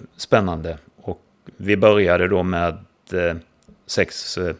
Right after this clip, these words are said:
veckors, eh, praktik i, eh, Mexiko på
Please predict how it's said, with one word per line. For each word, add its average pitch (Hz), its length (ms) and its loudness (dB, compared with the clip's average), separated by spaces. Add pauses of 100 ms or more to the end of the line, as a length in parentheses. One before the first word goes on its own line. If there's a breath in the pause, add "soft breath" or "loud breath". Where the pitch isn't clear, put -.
(640 soft breath)
veckors, - 640 -2
eh, 87 120 -2
praktik - 760 -6
i, 80 600 -6
eh, 80 240 -6
Mexiko - 640 -12 (100)
på 78 480 -8